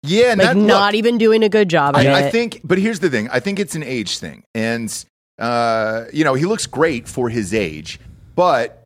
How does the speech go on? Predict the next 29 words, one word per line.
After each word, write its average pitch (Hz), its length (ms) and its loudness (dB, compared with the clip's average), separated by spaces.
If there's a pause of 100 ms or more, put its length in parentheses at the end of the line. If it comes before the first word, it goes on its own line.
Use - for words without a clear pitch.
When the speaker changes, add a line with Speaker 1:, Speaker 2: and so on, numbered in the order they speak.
(140)
Speaker 1:
I 127 120 0
think 143 440 -10
all 160 240 2
of 139 80 -2
us 131 180 -2
are 123 160 -2
aged, 127 380 -4
I 143 60 -2
mean, 170 160 -6
past, - 500 -6
what, 104 200 -2
thirty-five? 120 840 -4 (760)
You're - 120 -2
pretty 226 360 -4
much 214 360 -4
aged 147 480 -6
out 113 260 0
of 110 420 -4 (600)
sexting 156 720 -4
hot 127 420 -2
young 117 360 -2
Instagram 110 560 -6
models, 107 440 -2
uh, 104 260 -6
and, 95 220 -10
like, 92 220 -6
during 95 260 -6
D 95 160 -6
Ms. 101 280 -4